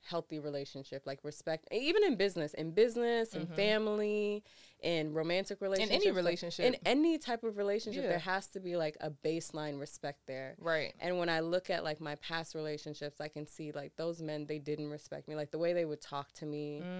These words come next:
Speaker 1: like, the
Speaker 2: Mm.
Speaker 1: things that they would say, like, the way people treat you is how they feel about you.
Speaker 2: Mm-hmm.
Speaker 1: And so when I think about, like, some of the things that they would, even when we would get into arguments, right?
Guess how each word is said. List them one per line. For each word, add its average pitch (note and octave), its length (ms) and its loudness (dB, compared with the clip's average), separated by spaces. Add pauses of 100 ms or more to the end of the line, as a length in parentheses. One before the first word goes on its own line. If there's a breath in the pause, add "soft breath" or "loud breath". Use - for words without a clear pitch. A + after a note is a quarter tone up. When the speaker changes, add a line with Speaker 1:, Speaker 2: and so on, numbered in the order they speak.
(220)
Speaker 1:
like, D3+ 120 -4
the D#3+ 80 -4
Speaker 2:
Mm. C#3+ 60 -10
Speaker 1:
things E3+ 180 -2
that D#3+ 120 -6
they D#3+ 120 0
would C#3+ 140 -4
say, C#3+ 360 -4
like, D3+ 200 -2
the F#3+ 80 4
way A#3 240 6
people C#4+ 300 0
treat - 300 -2
you B3+ 300 -4
is F3 140 -2
how D#3+ 140 -4
they D3 120 -2
feel D3 260 -2
about C3+ 260 -6
you. C3+ 240 -10
Speaker 2:
Mm-hmm. F#3 420 -4
Speaker 1:
And E3 160 0
so F3+ 100 0
when E3+ 140 0
I D#3+ 80 0
think F#3 240 -6
about, E3+ 320 0
like, D3 220 -4
some E3 160 -6
of D#3+ 80 -2
the D#3+ 80 -2
things D3+ 220 -6
that C#3+ 120 -14
they D3+ 140 -4
would, D3+ 160 -8
even D#4 240 0
when C#4 100 2
we B3+ 120 4
would A3+ 100 0
get G3 100 2
into F3 220 -2
arguments, C#3+ 520 -4
right? D3 280 -4